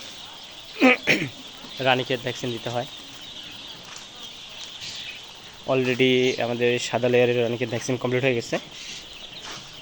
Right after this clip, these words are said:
এটা এখনও বয়স হয়নি, এটা পাঁচ দিন হয়ে গেলে ইনশাল্লাহ এটা রানীক্ষেত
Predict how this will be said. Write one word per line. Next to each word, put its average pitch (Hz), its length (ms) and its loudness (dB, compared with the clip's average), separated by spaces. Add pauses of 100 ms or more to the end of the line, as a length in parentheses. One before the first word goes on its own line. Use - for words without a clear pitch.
(1400)
এটা 120 220 0 (380)
এখনও 127 220 -4
বয়স 110 320 -2
হয়নি, 123 220 -4 (500)
এটা - 180 -10
পাঁচ 123 140 2 (100)
দিন 131 100 -6
হয়ে 131 180 -4
গেলে 147 120 -2 (300)
ইনশাল্লাহ 123 360 -6 (600)
এটা 123 180 -4
রানীক্ষেত 123 400 0